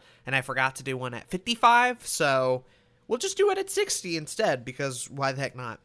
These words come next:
Answering questions seems to be wh-, where, where Aiden on Anchor gets its most listens, outside of the few people who are just like, are just super interested in whatever I wanna say, which is, which is cool. I'm glad you guys listen in general.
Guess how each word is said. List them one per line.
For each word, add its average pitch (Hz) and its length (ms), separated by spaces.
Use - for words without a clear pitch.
Answering 135 360
questions 117 420
seems 117 240
to - 80
be 113 320
wh-, 107 320
where, 127 260
where 143 140
Aiden 147 220
on 143 160
Anchor 151 240
gets 143 300
its - 140
most 160 300
listens, 131 600
outside 135 440
of 123 60
the 123 80
few 135 200
people 123 400
who 123 140
are - 20
just 120 220
like, 120 260
are 330 200
just 339 200
super 254 260
interested 233 420
in 208 80
whatever 196 340
I 185 80
wanna 165 300
say, 120 320
which - 220
is, 214 160
which 214 160
is - 80
cool. 165 340
I'm 135 60
glad 139 200
you 139 80
guys 135 380
listen 127 460
in 123 300
general. 147 480